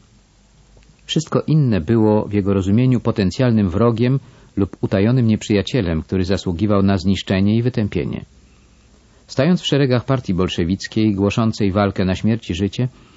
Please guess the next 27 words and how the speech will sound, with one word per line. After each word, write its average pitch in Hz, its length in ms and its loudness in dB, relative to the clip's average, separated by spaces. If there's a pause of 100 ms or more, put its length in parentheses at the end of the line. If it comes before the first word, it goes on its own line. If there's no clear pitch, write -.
(400)
był 120 180 2
krańcowym 147 520 0
wyznawcą 127 500 0
jej 113 200 0
dogmatyzmu – 101 720 -2 (520)
z - 40 -20
tym 175 160 2
jednak, 117 400 0
że 98 160 -4
każda 117 320 0
z 82 80 -8
doktryn 127 480 -2
musiała 131 360 0
być 110 240 0
zaprawiona 107 540 0
jego 101 240 2
własną 123 380 -2
dialektyką. 90 720 -4 (840)
Jego 101 200 2
osobowość 151 520 0
była 131 240 2
mieszaniną 123 520 2
współczesności 123 1000 -2 (300)
i - 60 -4
dawno 131 280 2
minionego 113 460 2
średniowiecza. 113 680 -2